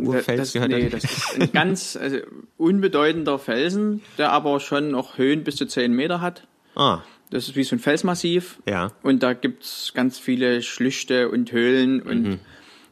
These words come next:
Speaker 1: für, für Kinder im, im Alter von zehn ungefähr eben das perfekte Spielparadies. Und da haben mich, haben wir angefangen auch zu klettern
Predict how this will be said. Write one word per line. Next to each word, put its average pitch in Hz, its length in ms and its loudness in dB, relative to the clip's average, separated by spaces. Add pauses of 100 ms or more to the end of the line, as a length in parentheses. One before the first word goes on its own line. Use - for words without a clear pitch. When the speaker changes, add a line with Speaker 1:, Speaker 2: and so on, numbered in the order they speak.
Speaker 1:
für, 120 440 0
für 117 400 -2
Kinder 131 440 2
im, 117 320 0 (480)
im 131 140 -2
Alter 120 200 0
von 120 220 -2
zehn 123 320 0
ungefähr 123 640 0 (300)
eben 120 180 0
das 117 180 -6
perfekte - 540 -6
Spielparadies. 139 920 0 (880)
Und 123 220 0
da 131 220 4
haben 160 180 -2
mich, 156 300 -6
haben 143 180 0
wir 135 100 2
angefangen 156 420 -2
auch - 100 -8
zu - 120 -8
klettern 214 420 2